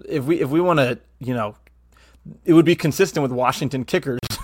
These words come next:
It would be consistent that they perform better elsewhere. I mean, he did get cut by the Panthers, but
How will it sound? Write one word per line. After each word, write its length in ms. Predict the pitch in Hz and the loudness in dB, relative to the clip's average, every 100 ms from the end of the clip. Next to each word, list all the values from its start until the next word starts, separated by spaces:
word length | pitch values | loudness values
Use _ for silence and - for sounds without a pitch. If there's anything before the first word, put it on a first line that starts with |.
| 208 - - - | -8 -8 -20 0
It 480 | 202 - 180 196 - | 0 0 -6 -14 -6
would 120 | 151 | 0
be 100 | 143 | 2
consistent 500 | 160 139 170 170 151 | 2 2 2 2 2
that 160 | 131 120 | 0 2
they 100 | 139 | 0
perform 480 | 135 135 143 143 120 | -2 -6 0 0 4
better 260 | 143 135 | 4 4
elsewhere. 380 | 127 131 - 131 | 2 0 -2 -2
I 60 | 139 | -2
mean, 120 | 147 | -2
he 60 | 151 | -2
did 200 | 139 123 | -2 -2
get 120 | 98 | -2
cut 260 | 147 - | 0 0
by 120 | - 110 | -2 -10
the 60 | |
Panthers, 400 | - 160 123 120 | -4 -4 -4 -8
but 160 | 110 | -8